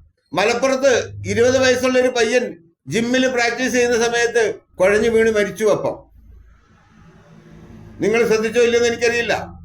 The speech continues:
ഞാൻ അതിനെപ്പറ്റി വീഡിയോ ഒന്നും ചെയ്തിട്ടില്ല. അപ്പൊ അത്തരം സംഭവങ്ങൾ ഒഴിവാക്കാന്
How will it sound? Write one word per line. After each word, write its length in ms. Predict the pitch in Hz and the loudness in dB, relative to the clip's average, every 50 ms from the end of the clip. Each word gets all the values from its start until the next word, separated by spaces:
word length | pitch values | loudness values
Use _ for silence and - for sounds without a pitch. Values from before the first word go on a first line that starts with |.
| - - - - - - - - - - - - | -20 -20 -20 -20 -20 -20 -20 -20 -20 -20 -14 -8
ഞാൻ 120 | 123 147 170 175 | -4 -4 -2 0
അതിനെപ്പറ്റി 300 | 180 185 190 196 202 196 190 | 0 2 2 2 2 2 0
വീഡിയോ 160 | 190 196 208 202 | 2 2 2 2
ഒന്നും 140 | 202 196 190 | 2 2 0
ചെയ്തിട്ടില്ല. 380 | 190 190 190 170 170 165 175 190 - - - - - - - - - - - - - - - - - - - - - - - - - - - - - - - - - - - - - - _ _ _ _ - - | -2 -2 -2 -4 -4 -4 -4 -4 -4 -6 -10 -10 -8 -8 -8 -8 -8 -8 -8 -8 -8 -8 -10 -10 -12 -14 -16 -18 -20 -20 -20 -20 -20 -20 -20 -20 -20 -20 -20 -20 -20 -20 -20 -20 -20 -20 _ _ _ _ -14 -10
അപ്പൊ 120 | - - 269 240 | -4 -2 0 0
അത്തരം 260 | 240 - 269 285 302 285 | 2 2 2 2 2 4
സംഭവങ്ങൾ 440 | 262 277 262 254 277 277 269 277 277 262 | 4 2 4 6 4 4 4 4 4 4
ഒഴിവാക്കാന് 540 | 247 247 254 254 233 - - 202 196 202 220 | 2 2 2 2 2 2 2 0 0 0 0